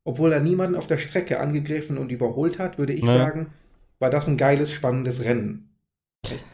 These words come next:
Speaker 2: es kommt auch drauf an,
Speaker 1: Das
Speaker 2: es
Speaker 1: ist
Speaker 2: muss halt irgendwie so spannend sein, dass du dann wirklich sagst, so mit den Zeiten und was weiß ich, dass es halt schon so ein bisschen dann, ja, irgendwo
Speaker 1: Ja.
Speaker 2: irgendwas gibt, aber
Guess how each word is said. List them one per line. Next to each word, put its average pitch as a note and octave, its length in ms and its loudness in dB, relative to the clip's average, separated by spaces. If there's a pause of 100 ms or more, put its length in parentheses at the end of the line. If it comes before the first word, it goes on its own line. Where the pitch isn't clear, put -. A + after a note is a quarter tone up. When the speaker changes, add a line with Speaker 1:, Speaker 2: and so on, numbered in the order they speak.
(540)
Speaker 2:
es - 120 2
kommt F3+ 160 8
auch F3 40 6
drauf C#3+ 140 2
an, E3+ 80 6
Speaker 1:
Das E3+ 80 6
Speaker 2:
es D3+ 60 6
Speaker 1:
ist D#3 60 4
Speaker 2:
muss F3+ 140 4
halt F3 120 6
irgendwie D#3 200 4
so D3 220 4
spannend D3 380 2
sein, C#3+ 240 6
dass C#3 160 2
du D3+ 80 4
dann C3+ 160 6
wirklich C#3 280 2
sagst, C3+ 280 2
so C#3 80 0
mit C3+ 120 2
den C#3 120 2
Zeiten C3+ 440 4
und B2 120 0
was B2+ 180 2
weiß C3+ 140 0
ich, C3+ 220 0
dass C3 180 0
es C3 160 -2
halt C#3 120 4
schon C#3 300 4
so A#2+ 100 0
ein A#2+ 120 0
bisschen C#3 440 2
dann, A#2+ 400 2
ja, G#2+ 380 2 (480)
irgendwo B2 420 4
Speaker 1:
Ja. B2 100 2
Speaker 2:
irgendwas A2+ 300 2
gibt, C3+ 220 -2
aber G2 400 0